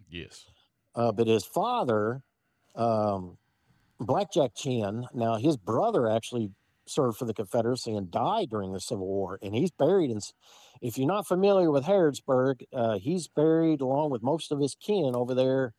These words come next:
Speaker 2: at the Spring Hill Cemetery in Harrodsburg,
Speaker 1: Mm-hmm.
Speaker 2: along with the governor, too, Beriah Magoffin.
Speaker 1: Right.
Speaker 2: Um, but, uh, yeah, Blackjack Chin, um, he had a stock farm in Harrodsburg, and he had a,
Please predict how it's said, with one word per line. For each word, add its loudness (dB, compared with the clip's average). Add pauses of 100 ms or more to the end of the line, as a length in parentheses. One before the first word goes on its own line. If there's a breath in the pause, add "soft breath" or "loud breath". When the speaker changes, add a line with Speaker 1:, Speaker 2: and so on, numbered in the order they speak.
(200)
Speaker 2:
at -10
the -12
Spring -2
Hill 2
Cemetery -2
in -4
Harrodsburg, -2
Speaker 1:
Mm-hmm. -10 (520)
Speaker 2:
along 0
with 0
the -4
governor, 0
too, 0
Beriah -2
Magoffin. -6 (140)
Speaker 1:
Right. -12 (300)
Speaker 2:
Um, 0 (200)
but, -4
uh, 4
yeah, 2
Blackjack 0
Chin, -2 (720 loud breath)
um, 0 (220)
he 4
had 0
a -4
stock -4
farm 0
in -6
Harrodsburg, 0 (640 soft breath)
and 2
he 4 (160)
had 0
a, 4